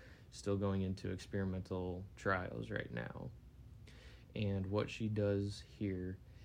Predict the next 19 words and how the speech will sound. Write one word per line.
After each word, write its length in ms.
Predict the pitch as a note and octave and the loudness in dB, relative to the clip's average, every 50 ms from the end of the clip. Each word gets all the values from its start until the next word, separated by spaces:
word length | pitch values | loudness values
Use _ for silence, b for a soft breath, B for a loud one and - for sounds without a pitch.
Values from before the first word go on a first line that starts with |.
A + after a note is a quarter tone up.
| B B - - - | B B -14 -8 -2
is 480 | - G2+ G2 F#2+ F#2+ F#2+ F#2 F2+ - - - - | 0 2 2 4 2 2 0 -2 -4 -8 -10 -10
she 220 | - - - G#2 | -8 -2 0 2
manufactured 840 | G2+ G#2 G#2+ G#2+ G#2+ G#2+ G#2 - - G#2 G#2 G2+ - - G#2+ G2+ G2+ - | 4 6 6 6 6 4 4 4 4 4 4 2 2 2 0 0 0 0
a 180 | - G2 F#2+ F#2 - | 0 -2 -2 -2 0
hydrophilic 640 | G#2+ A2 A#2 A#2 A2+ G#2+ A2 - A2 G#2+ G2+ - - | 2 2 4 4 2 0 0 0 2 2 2 2 0
scaffold 720 | - - - G2 G2 G2+ G#2+ - - A#2+ A#2+ B2 C3+ D3 - - - - - - - - - - - - | -6 -6 -2 0 0 0 0 0 -2 -4 -4 -4 -4 -4 -6 -8 -12 -18 -18 -18 -20 -18 -18 -18 -18 -10
to 160 | - - - - | -8 -6 0 2
act 240 | G2 G2+ G#2 - - | 2 2 2 2 -2
as 200 | - G2 F#2+ F#2+ | -2 -2 -2 0
a 40 | F#2 | 0
new 380 | F2+ F#2 F#2+ F#2+ G2 G2+ G#2 - | 0 0 2 2 2 2 2 2
A 160 | - G2+ G2+ G2+ | 2 0 0 0
C 300 | - - - F#2 F#2 F#2 | 0 -2 -4 -2 0 0
L, 280 | F#2 G2 A2 B2 B2+ - - - B B B B B B B B | 0 0 0 -2 -4 -6 -10 -16 B B B B B B B B
as 120 | G2 G2 F#2+ | 0 0 0
opposed 420 | G2 - - G2+ G2+ G2 - - - | 0 2 2 4 4 2 0 -2 0
to 200 | G2+ G2 F#2 F2 - | 0 2 2 0 0
taking 420 | - G#2 G2 G2 - G2 G2 F#2+ F#2 - - | 0 0 2 2 2 2 2 2 0 -2 -2
a 400 | G2 F#2 F2+ F2+ F2+ F2 F2 | -2 -2 -2 -2 -2 -2 -4